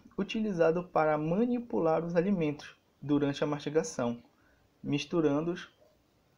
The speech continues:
moldando e empurrando para o fundo da boca. A língua também, é, estão presentes células do paladar que nos permitem sentir o sabor.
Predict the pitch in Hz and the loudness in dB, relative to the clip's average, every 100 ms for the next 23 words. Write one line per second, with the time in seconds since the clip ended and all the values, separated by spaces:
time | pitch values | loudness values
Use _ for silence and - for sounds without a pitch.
0 | _ - 143 160 170 143 135 170 196 220 | _ -4 4 4 4 0 0 0 -4 -8
1 | - _ _ - 170 190 208 - 233 165 | -14 _ _ -2 0 0 -2 0 0 0
2 | 156 160 165 202 _ _ _ _ - 156 | -2 -2 -4 -8 _ _ _ _ 2 4
3 | 160 160 156 151 160 175 123 104 - - | 4 0 -4 0 2 0 0 -4 -6 -18
4 | _ _ _ _ - - - 156 147 180 | _ _ _ _ -20 -20 -2 0 2 2
5 | 190 170 165 156 139 135 131 - _ - | 0 2 2 2 0 -2 -4 -12 _ -6
6 | 127 127 123 120 - 139 - - 139 127 | -4 -2 0 -2 -2 -4 -4 0 0 0
7 | - 160 147 143 139 135 120 - - 135 | 2 2 2 0 -4 -6 -10 -6 2 4
8 | 135 127 - _ _ _ - 139 - 151 | 4 -2 -6 _ _ _ -6 -4 0 2
9 | 170 175 147 160 - _ _ _ - 175 | 2 2 0 0 -6 _ _ _ -6 -2
10 | 170 - - 214 180 160 175 170 175 170 | -2 -4 0 2 2 -2 -6 -6 -4 -4
11 | 156 151 - 196 156 104 | -4 -4 -2 -2 0 -4